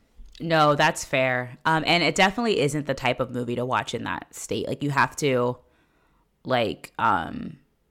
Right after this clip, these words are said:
really be sitting and ready to really take it in. Um,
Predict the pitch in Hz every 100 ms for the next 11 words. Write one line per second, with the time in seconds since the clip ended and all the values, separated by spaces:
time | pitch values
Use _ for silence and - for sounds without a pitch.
0 | _ _ _ - 135 131 127 127 127 127
1 | - 123 120 120 110 98 - - - _
2 | _ - - - - - - - _ _
3 | _ _ _ _ _ _ _ _ _ _
4 | _ _ - - 131 160 165 147 - -
5 | 143 143 - 131 131 151 156 143 - 139
6 | 135 131